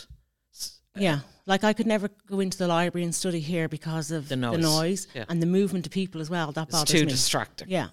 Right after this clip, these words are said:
Speaker 1: Yeah. So you need to kind of be in your own space.
Speaker 2: Yeah.
Speaker 1: Yeah. And then, so would something like, would nature, does nature, do you
Speaker 2: Yeah,
Speaker 1: go
Speaker 2: very
Speaker 1: for walks a
Speaker 2: soothing.
Speaker 1: lot? And
Speaker 2: Yeah, I have dogs and I go for a walk
Speaker 1: All right,
Speaker 2: along
Speaker 1: so
Speaker 2: the river.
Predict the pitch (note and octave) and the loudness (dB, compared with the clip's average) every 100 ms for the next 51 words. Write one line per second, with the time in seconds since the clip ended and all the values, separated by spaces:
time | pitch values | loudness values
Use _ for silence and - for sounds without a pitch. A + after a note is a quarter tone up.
0 | - G#2+ - _ _ _ _ _ - - | -14 -20 -20 _ _ _ _ _ -6 0
1 | C#3 C3+ - C3+ C#3+ C#3+ C#3 C#3 G#2 - | 0 0 -2 -2 0 -2 -2 -4 -6 -16
2 | _ - - C3+ A#2 - C#3 C3 B2 A#2+ | _ -12 -4 -2 -2 -2 -2 0 -2 -4
3 | A#2+ A#2 - G2+ D2 - _ - E3 - | -6 -6 -6 -8 -10 -10 _ -12 -12 -12
4 | _ - G2+ _ _ _ _ _ _ _ | _ -18 -18 _ _ _ _ _ _ _
5 | _ B2 B2 B2+ B2 - - D3 C3+ - | _ -6 0 0 0 -2 0 2 0 -4
6 | D3 C#3 - D#3 D3 D#3 C3+ B2+ - C#3 | -4 -2 0 -2 -2 -2 -2 -4 -6 -8
7 | B2 D3 D3 E3 - F#3 E3+ - B2+ C#3 | -4 0 0 0 0 -2 -2 -4 -4 -2
8 | D3 D3 D#3 C3 _ _ _ - C#3 C3 | -4 -4 -6 -8 _ _ _ -6 -2 0
9 | C3 A#2+ - G3 E3+ C3+ D3 C#3+ E3+ D#3+ | -2 -8 -4 2 2 2 0 2 2 2
10 | D3 C#3+ C#3+ C#3 C#3+ C3 C3 B2+ A#2+ - | 2 4 4 2 0 -2 -4 -6 -8 -10
11 | F3 E3+ D3 C#3+ F3+ E3+ D3+ - D#3 D#3 | -6 -2 -2 -2 -2 -2 -2 -6 -6 -4
12 | F3 D3+ D#3+ D#3+ D#3 C#3+ C3 D#3+ D#3 D3 | -6 -6 -6 -2 0 2 2 2 4 4
13 | D#3+ D3 C#3+ | 2 0 -2